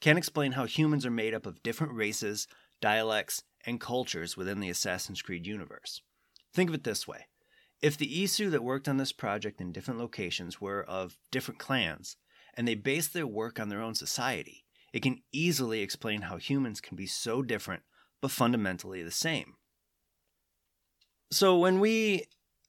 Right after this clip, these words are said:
think of how the Assassin's Creed moves forward, we all have talked about wanting it to be set away from Europe. Well,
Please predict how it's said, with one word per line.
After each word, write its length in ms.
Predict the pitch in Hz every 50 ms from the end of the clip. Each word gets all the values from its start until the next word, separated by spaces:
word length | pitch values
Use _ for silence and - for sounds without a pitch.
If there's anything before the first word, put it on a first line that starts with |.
| _ _ _ _ _ _ -
think 340 | - - - 196 190 180 -
of 260 | 160 147 127 120 - - -
how 220 | - 156 147 135
the 100 | 135 127
Assassin's 540 | 117 - - 139 127 135 - - 131 - -
Creed 440 | - - 127 117 113 113 98 95 107
moves 360 | 113 113 113 110 104 - -
forward, 580 | - - - - 113 107 101 98 87 87 87
we 260 | 90 98 98 98 98 90
all 360 | - - 113 113 117 127 120
have 260 | 117 127 113 - -
talked 400 | - - 117 110 107 104 - -
about 460 | 98 90 101 101 98 98 95 82 - - - - - - _
wanting 420 | - 110 113 117 120 120 117 120
it 120 | 110 - -
to 100 | - 104
be 120 | 117 113
set 380 | - - - 117 104 104 - - _ _ _ _ _ _ _ _
away 460 | - 110 107 107 113 120 117 117 117 107
from 260 | - - 110 104 98
Europe. 340 | 95 90 82 67 - - -
Well, 380 | 95 104 104 104 101 98 -